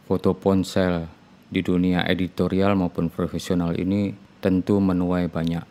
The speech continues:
kritik, komentar, baik yang pro maupun yang kontra. Bagi yang pro menganggap bahwa hal ini mengingatkan kita akan core dari foto jurnalistik yang menitik beratkan kepada momen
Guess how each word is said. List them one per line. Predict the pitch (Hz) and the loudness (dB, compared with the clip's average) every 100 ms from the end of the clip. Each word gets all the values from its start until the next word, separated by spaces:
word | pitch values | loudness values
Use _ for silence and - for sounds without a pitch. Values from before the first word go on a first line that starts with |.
| - | -8
kritik, | - 98 - 113 113 - | 0 0 2 -2 -2 -2
komentar, | 95 95 92 90 98 101 101 - - - | 2 2 2 2 0 0 -6 -16 -20 -6
baik | 95 92 | 0 0
yang | 90 87 85 82 | 0 0 0 -2
pro | 98 98 101 | 0 2 2
maupun | 92 87 - 85 82 | 0 -2 -2 -2 -2
yang | 80 | -6
kontra. | - 80 82 82 - - - _ - - - - | -8 -8 -8 -10 -14 -20 -20 _ -20 -20 -20 -6
Bagi | 101 95 101 | 0 2 4
yang | 101 98 | 4 2
pro | - 117 | 4 6
menganggap | 113 95 92 98 | 6 4 4 2
bahwa | 87 85 82 80 82 85 - - - - - | 0 -2 -4 -8 -12 -18 -20 -20 -20 -16 -2
hal | 98 | 2
ini | 98 104 113 117 | 2 2 4 4
mengingatkan | 101 95 90 87 - 87 | 2 2 0 -2 -4 -6
kita | - 87 98 | -6 -4 -4
akan | 98 87 - 87 85 82 85 - - - - | -4 -6 -6 -4 -4 -6 -12 -20 -20 -20 -6
core | 98 101 87 | 0 2 2
dari | 90 82 | -2 -4
foto | 80 85 - | -6 -6 -4
jurnalistik | 85 87 85 82 - 101 101 - - | -4 -2 -2 -2 -4 -4 -4 -12 -6
yang | 104 101 101 | 0 2 4
menitik | 101 87 98 | 2 0 -2
beratkan | 98 90 - - 107 110 | 0 -2 -2 -2 0 0
kepada | 87 87 85 82 80 78 90 | -2 -2 -2 -4 -6 -12 -10
momen | 87 92 101 113 113 | -2 0 2 2 0